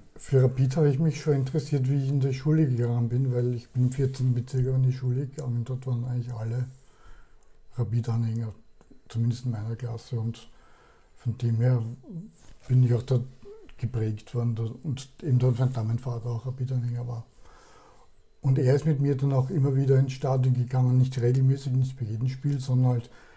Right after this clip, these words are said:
meistens am Samstag, wenn sie am Nachmittag gespielt haben. Es waren damals viele Freitagsspiele, da waren wir nicht,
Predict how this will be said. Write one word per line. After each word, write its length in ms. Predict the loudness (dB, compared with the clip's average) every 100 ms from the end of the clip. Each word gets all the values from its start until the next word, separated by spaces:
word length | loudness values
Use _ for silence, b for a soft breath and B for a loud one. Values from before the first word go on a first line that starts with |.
| B
meistens 560 | -4 -2 -2 -4 -4 0
am 220 | 2 2
Samstag, 600 | 0 -2 -2 -4 -6 -2 0
wenn 180 | 0 0
sie 60 |
am 80 | -2
Nachmittag 460 | -4 -6 -8 -6 -6
gespielt 440 | -8 -6 -6 -6
haben. 280 | -6 -8 B B B B B
Es 100 | -2
waren 120 | 2
damals 320 | 4 4 2
viele 360 | 0 -2 0 2
Freitagsspiele, 800 | 0 -6 -4 -6 -8 -4 0 0
da 100 | 0
waren 140 | -2
wir 80 | -4
nicht, 320 | -6 -8 -14